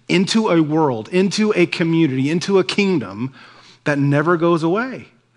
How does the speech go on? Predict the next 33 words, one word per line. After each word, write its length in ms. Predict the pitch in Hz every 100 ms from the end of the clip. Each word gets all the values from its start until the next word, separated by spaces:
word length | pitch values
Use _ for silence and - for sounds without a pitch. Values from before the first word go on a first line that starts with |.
| _
And 140 | 175
as 160 | 165 143
long 480 | 143 139 147 180 185
as 160 | 160 147
I'm 240 | 143 127
only 520 | 120 135 175 185 185
investing 580 | 180 151 165 165 175 151
in 120 | 139
my 400 | 127 135 147 151
little 480 | 143 135 143 143 131
world, 560 | 123 131 110 85 87 - _ _ _ _ _ _ _ _ _ -
I 160 | 147
will 180 | 147 135
never 840 | 127 127 143 147 175 147 131 87 - _ _ _
impact 720 | 147 151 143 120 104 104 - - _ _
that 240 | - 127 -
one. 240 | 90 82 _ _ _ _ _ _ _ _ _ _ _
If 140 | 139 -
all 280 | 180 196
I'm 120 | 196 180
doing 300 | 208 214 196
is 140 | 170
investing 880 | 156 147 135 170 - - 190 196 190
in 160 | 156
my 180 | 147 156
little 220 | 165 170
kingdom, 400 | 165 196 185 160 135
I 100 | 156
will 120 | 151
not 200 | 156 156
make 220 | 175 165
any 180 | 160 165
difference 520 | 165 170 127 - -